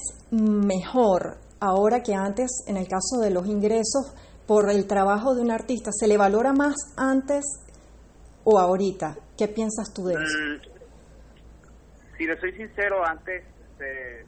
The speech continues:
Speaker 2: se lucraba uno más con la, la firma de un contrato de exclusividad con un sello disquero o una casa disquera.
Speaker 1: Ok, a nivel
Speaker 2: Este,
Speaker 1: económico.
Speaker 2: hoy en día sí, sí recibes, este, por lo menos,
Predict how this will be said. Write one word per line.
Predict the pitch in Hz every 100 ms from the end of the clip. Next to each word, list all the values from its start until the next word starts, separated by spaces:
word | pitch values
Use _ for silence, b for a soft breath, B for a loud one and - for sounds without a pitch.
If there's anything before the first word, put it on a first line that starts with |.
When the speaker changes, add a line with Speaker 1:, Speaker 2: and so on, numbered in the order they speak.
| -
Speaker 2:
se | 127
lucraba | 123 127 117 135 143
uno | 151 151 156 156 - - - -
más | 131 165 196 - - - - - -
con | 127 127 120 120 113 113 113 117
la, | 117 117
la | 113 113
firma | - 135 147
de | 156
un |
contrato | 156 151 135 143 143 156 - - -
de | 131
exclusividad | 117 - 120 113 120 110 117 127 -
con | 131
un | 123 127
sello | - 131 131
disquero | - 110 92 - -
o | 107
una | 107 117
casa | 120 -
disquera. | 107 - 101 - - - - - -
Speaker 1:
Ok, | 190
a | 185 175 175
nivel | 180 180 170
Speaker 2:
Este, | -
Speaker 1:
económico. | - 190 156
Speaker 2:
hoy |
en | 156
día | 165 170 175 -
sí, | 160 175 190 -
sí | 170
recibes, | 185 208 190 165 175 - -
este, | 127 - 127 113 107 101 95 - - -
por | - 110
lo |
menos, | 113 135 160